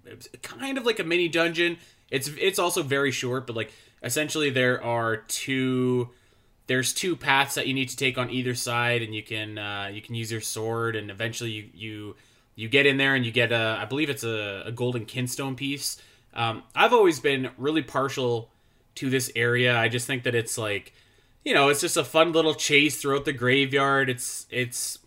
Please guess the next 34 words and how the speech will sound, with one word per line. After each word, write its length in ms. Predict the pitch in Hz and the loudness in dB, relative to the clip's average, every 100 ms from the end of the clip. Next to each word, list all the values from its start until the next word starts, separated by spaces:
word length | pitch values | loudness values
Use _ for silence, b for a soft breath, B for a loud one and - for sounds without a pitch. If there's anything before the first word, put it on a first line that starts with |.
| _ - | _ -4
you 100 | 156 | 0
know, 80 | |
it's, 160 | 139 139 | 0 0
it's 180 | 156 - | -2 2
not 220 | 175 160 | 2 4
very 220 | 170 170 | 4 4
big, 420 | 139 139 151 139 | 6 6 6 6
it's 160 | 123 - | 0 -2
not 160 | 139 120 | -4 0
very 180 | 127 | -2
small, 420 | 120 - 120 127 120 | -2 -4 -2 0 0
but 160 | 113 B B B | -4 B B B
there 220 | 131 - | 0 2
are 240 | 135 143 156 | 2 2 0
some, 420 | 156 143 135 123 | -2 -4 -4 -6
some 200 | - 160 | -8 -8
tricky 280 | 135 190 190 | -6 -6 -4
things 240 | 165 156 156 | 0 0 0
that 120 | 135 | -2
you 80 | 135 | -2
need 180 | 139 | -2
to 80 | 135 | -6
do. 280 | 120 117 143 | -4 -2 0
You 160 | 160 120 | 0 0
have 240 | 131 127 | 0 -2
to, 340 | - 127 127 120 b b b _ | -4 -2 -2 -6 b b b _
there's, 220 | 147 147 | 0 2
there's 360 | - 139 147 127 | 0 0 0 0
this 180 | 143 - | 0 2
stone 440 | - 147 165 196 | 2 2 2 0
formation 720 | - 139 113 123 123 120 104 - | -2 -2 2 0 2 0 -2 -4
in 360 | 110 110 107 | -4 -2 -4
the, 400 | 110 110 110 107 | -6 -4 -2 -2
uh, 400 | 104 101 95 92 | -2 -2 -4 -6